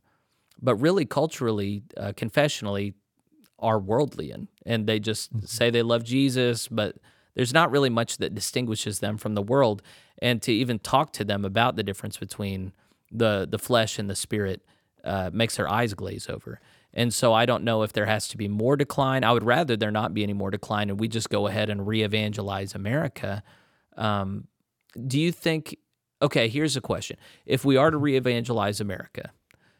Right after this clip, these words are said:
Speaker 1: do you think that that would be done best through, um, apologetics or evangelism or, uh, I already know the answer. It's gonna be both, isn't it? Right?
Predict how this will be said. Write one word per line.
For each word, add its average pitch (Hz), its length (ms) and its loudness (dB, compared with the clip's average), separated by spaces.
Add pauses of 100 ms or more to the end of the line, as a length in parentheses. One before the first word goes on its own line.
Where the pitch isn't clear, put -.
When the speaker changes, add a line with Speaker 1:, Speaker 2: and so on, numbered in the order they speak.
(160)
Speaker 1:
do 123 140 4
you 135 80 4
think 131 240 -2
that 123 160 -2
that 113 160 4
would 117 160 -2
be 113 140 -2
done 104 500 -2
best 123 640 0 (140)
through, 107 680 0
um, 98 440 -10 (500)
apologetics 120 1120 0 (420)
or 104 640 0 (100)
evangelism 151 1040 0 (320)
or, 98 320 -4 (920)
uh, 98 360 0 (140)
I 107 180 0
already 98 380 -6
know - 120 -10
the - 160 -10
answer. 85 220 -10
It's - 140 -8
gonna 107 140 -2
be 107 100 0
both, 120 340 2
isn't 107 260 2
it? - 340 -14 (200)
Right? 120 280 4